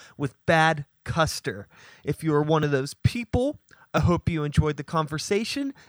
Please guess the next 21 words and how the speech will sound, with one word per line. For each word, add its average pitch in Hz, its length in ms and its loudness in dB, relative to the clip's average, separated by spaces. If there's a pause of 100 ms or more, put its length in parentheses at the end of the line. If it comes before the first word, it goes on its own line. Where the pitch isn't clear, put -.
and 165 220 -2 (140)
thanks 226 340 0
so 214 380 4
much 202 520 2
for 180 160 -6
coming 185 500 -2 (100)
back. - 500 -2 (420)
But - 460 -2 (260)
for 175 200 -4
those 170 220 -2
of 156 100 -8
you 156 120 -4
out 135 280 -2
there 135 240 0
who 180 180 -2
are 165 100 2
new 226 260 -2
to - 120 -14
the 139 100 -4
show, 135 440 -2 (540)
welcome. 185 680 2